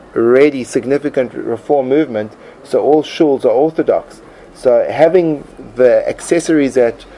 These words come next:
reform temples, um, proffer isn't really a part of the South African culture.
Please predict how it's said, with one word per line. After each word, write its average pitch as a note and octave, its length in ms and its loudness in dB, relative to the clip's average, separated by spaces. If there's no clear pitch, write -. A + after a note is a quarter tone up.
reform D3 400 0
temples, C3+ 640 -2
um, A#2 400 -2
proffer E3+ 360 2
isn't C#3 400 -2
really C3+ 300 2
a A#2+ 140 4
part C#3 300 2
of C3 80 -4
the B2 60 -2
South A#2+ 160 -2
African A#2+ 600 -4
culture. D3 500 0